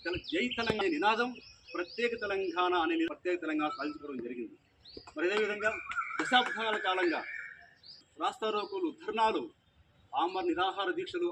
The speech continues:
ఆత్మ బలిదానాల అనంతరం తెలంగాణ రాష్ట్ర ప్రజల ఆకాంక్షలు, ఆశయాలు నెరవేరిన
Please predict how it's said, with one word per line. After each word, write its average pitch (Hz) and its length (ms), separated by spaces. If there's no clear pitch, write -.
ఆత్మ 180 200
బలిదానాల 151 640
అనంతరం 220 460
తెలంగాణ 175 580
రాష్ట్ర 165 340
ప్రజల 160 200
ఆకాంక్షలు, 170 540
ఆశయాలు 151 460
నెరవేరిన 165 520